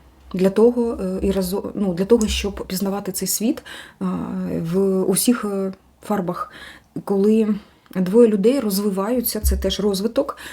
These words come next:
розвиваються, пізнаючи один одного, е, через себе, е, через, ні, о, са-, самого себе через, е, тим, з ким спілкуються. Е, коли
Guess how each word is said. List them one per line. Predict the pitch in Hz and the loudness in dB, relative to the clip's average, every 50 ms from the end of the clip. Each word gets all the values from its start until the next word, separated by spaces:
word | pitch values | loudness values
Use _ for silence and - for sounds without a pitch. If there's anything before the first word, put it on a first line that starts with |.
| - - - | -16 -4 -2
розвиваються, | 214 202 190 208 196 185 196 214 226 233 226 - - - 226 220 220 220 214 214 | 0 0 2 0 -2 -2 -2 -2 -2 -2 0 -2 -2 -2 -2 -2 -2 -4 -4 -4
пізнаючи | - 202 202 202 196 196 190 - - - - 196 202 202 196 | -2 -2 0 0 -2 -2 -2 -2 -4 -4 -2 -2 -2 -2 -2
один | - 190 185 185 196 190 | 0 0 2 2 2 2
одного, | 196 220 - 294 277 262 277 269 269 269 - | 0 0 2 2 2 4 2 2 0 -2 -2
е, | - 196 196 196 196 196 196 190 190 196 190 190 185 185 185 - | -4 -4 -2 -2 -2 -2 -2 -2 -2 -2 -4 -6 -6 -8 -10 -6
через | - - 208 208 208 208 - - - - - - - - - - - _ _ _ _ _ _ _ _ _ _ _ _ _ _ _ _ _ _ _ _ _ _ - - | -2 -2 0 0 0 -2 -2 -4 -6 -10 -18 -20 -20 -20 -20 -20 -20 _ _ _ _ _ _ _ _ _ _ _ _ _ _ _ _ _ _ _ _ _ _ -4 -2
себе, | - - 202 190 180 180 180 180 - - - _ 170 - - - | 0 2 4 4 4 2 0 -2 -4 -8 -14 _ -14 -12 -6 -6
е, | 185 180 180 180 - | -6 -4 -4 -6 -2
через, | - 220 214 202 196 - 180 190 196 180 - - | 0 0 2 2 0 -2 -2 -2 -2 -2 -2 0
ні, | 208 196 175 - | 0 0 2 2
о, | 208 180 | 2 2
са-, | - 175 170 - - - 214 170 | 2 0 -2 -2 0 2 2 2
самого | 165 - 214 214 208 202 | 4 6 6 6 6 4
себе | 208 - 254 269 262 254 | 0 -2 -2 0 0 -2
через, | - - 196 196 196 196 - | -2 -2 -4 -4 -4 -4 -4
е, | 190 185 185 185 180 175 180 180 175 | -4 -4 -4 -4 -6 -6 -8 -10 -4
тим, | - 220 220 220 - 185 | 0 2 2 4 2 0
з | 170 165 - | -2 -4 -6
ким | - - 196 190 | -4 -4 -2 -2
спілкуються. | - - - 202 202 - 180 170 - - - - - - - - - - - - - - - - - - - - - | -2 -2 -4 -4 -2 -2 -2 -2 -2 -4 -6 -10 -12 -12 -14 -18 -18 -18 -18 -18 -20 -20 -20 -20 -20 -20 -16 -8 -4
Е, | 190 180 180 180 180 175 180 175 - - - - | -2 -2 0 0 0 -2 -2 -4 -4 -8 -4 0
коли | 208 202 202 220 233 240 240 233 | 2 4 6 6 6 6 4 4